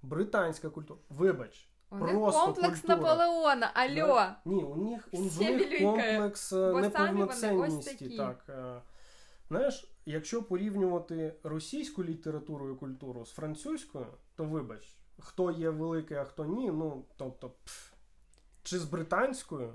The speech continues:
Speaker 1: ну, там взагалі, знаєш, та люба європейська країна.
Speaker 2: Да просто у них є манія величия.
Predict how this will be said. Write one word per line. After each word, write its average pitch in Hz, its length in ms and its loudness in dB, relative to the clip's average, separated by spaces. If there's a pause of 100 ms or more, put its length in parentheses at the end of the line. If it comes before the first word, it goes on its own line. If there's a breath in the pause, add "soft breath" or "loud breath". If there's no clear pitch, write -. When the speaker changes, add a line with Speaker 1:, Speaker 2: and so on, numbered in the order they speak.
(120)
Speaker 1:
ну, 160 300 0
там 139 220 -2
взагалі, 131 480 -6
знаєш, 120 480 -12 (400 soft breath)
та 170 140 -2
люба 196 380 0
європейська 151 600 -6
країна. 127 420 -14 (600 loud breath)
Speaker 2:
Да 240 120 -8
просто 370 540 -4
у - 20 -8
них 349 300 -4
є 269 80 -8
манія 277 400 -4
величия. 185 640 -12